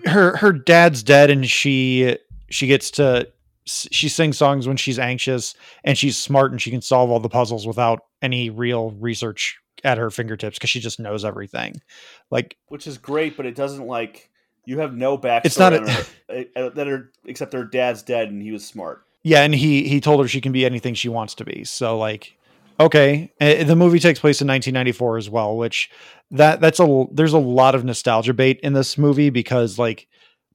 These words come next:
Speaker 1: Bumblebee only speaks in movie quotes that he's recorded at a drive-in theater. So you're, you're kind of getting that endorphin high from,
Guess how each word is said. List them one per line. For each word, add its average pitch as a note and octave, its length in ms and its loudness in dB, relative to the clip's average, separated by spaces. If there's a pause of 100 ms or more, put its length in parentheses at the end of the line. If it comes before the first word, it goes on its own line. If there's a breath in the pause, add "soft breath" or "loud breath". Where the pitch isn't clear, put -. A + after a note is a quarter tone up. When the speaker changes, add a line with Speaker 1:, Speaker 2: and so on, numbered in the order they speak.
(100)
Speaker 1:
Bumblebee D#3 500 4
only C#3 200 0
speaks C3+ 420 -2
in B2 100 -2
movie B2 260 0
quotes B2 600 -2 (340)
that B2+ 160 -4
he's A#2+ 180 -4
recorded B2+ 360 -2
at B2 120 0
a A#2+ 40 0
drive-in A2+ 420 -2
theater. A2+ 480 -6 (460)
So B2 360 2
you're, B2 220 0
you're A#2 300 -8
kind C#3+ 220 0
of B2 80 -2
getting C3 200 0
that C3 180 2
endorphin A#2+ 440 -4
high A#2 360 -2
from, A#2 500 -8